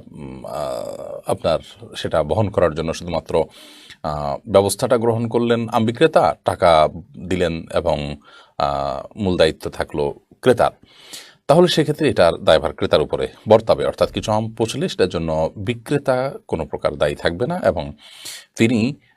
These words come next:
আহ, বিক্রেতা ওই কুরিয়ারে পোস্ট করা মানেই হলো ক্রেতার প্রতিনিধির কাছে পোস্ট করে দেওয়া। তাহলে সেক্ষেত্রে প্রতিনিধির কাছে চলে যাওয়া আর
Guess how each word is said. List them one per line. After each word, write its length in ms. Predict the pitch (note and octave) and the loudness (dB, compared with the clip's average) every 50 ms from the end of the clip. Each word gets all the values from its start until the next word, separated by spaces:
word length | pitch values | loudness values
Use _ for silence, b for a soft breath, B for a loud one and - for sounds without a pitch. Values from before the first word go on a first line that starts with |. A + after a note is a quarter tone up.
| - | -2
আহ, 200 | - D#2+ D2+ D2 | 0 2 2 2
বিক্রেতা 640 | D#2 F#2 G#2+ - B2+ B2 B2 - B2+ B2+ B2+ B2+ - - | 2 0 -2 -2 -2 -4 2 4 4 6 6 4 2 0
ওই 340 | - - F2+ E2 D#2+ D#2 - _ - | -2 -2 -2 -2 -2 -4 -6 _ 0
কুরিয়ারে 520 | - G#2+ G#2+ A2+ A#2+ B2+ C3 D3 D3 D3+ | 2 4 6 8 8 8 8 6 6 4
পোস্ট 300 | D3 - B2+ B2+ - - | 4 4 0 0 0 0
করা 220 | - - B2+ C3 A#2+ | 2 4 6 6 6
মানেই 240 | G#2+ G#2 B2+ D#3 | 6 6 4 4
হলো 460 | B2+ G2+ F2+ D2+ D2 D#2 F#2 C3+ F#3 - b b b b b b b b b b b _ - | 4 2 2 2 4 4 4 4 2 0 b b b b b b b b b b b _ 6
ক্রেতার 440 | - C#3 C#3 C#3 - D#3+ E3 E3+ E3 | 8 8 8 8 6 4 4 4 2
প্রতিনিধির 460 | - - A#2 G#2 G#2+ G#2 G#2+ A#2+ C#3 | 4 2 2 4 4 4 4 2 2
কাছে 220 | - C#3 - - | 0 0 0 -2
পোস্ট 240 | - - D#2 - - | -2 -2 -8 -8 -8
করে 200 | - E2+ C2+ C2 | -6 -6 -4 -4
দেওয়া। 180 | - G#1+ G#1 - B B B B B B - | -4 -8 -8 -10 B B B B B B -8
তাহলে 180 | - F2+ F#2 | -6 -4 -4
সেক্ষেত্রে 340 | F2 - F#2+ - B2 B2+ D3+ | -4 -6 -6 -6 -6 -6 -6
প্রতিনিধির 380 | C#3+ A#2+ F2+ E2+ E2+ E2+ F2+ - | -4 -4 -4 -2 -2 -4 -4 -2
কাছে 180 | - G#2+ - | -4 -4 0
চলে 160 | - A#2 A#2 A#2 | 0 0 0 2
যাওয়া 220 | C#3 C#3+ E3 F#3+ | 0 0 0 0
আর 60 | G3 | -4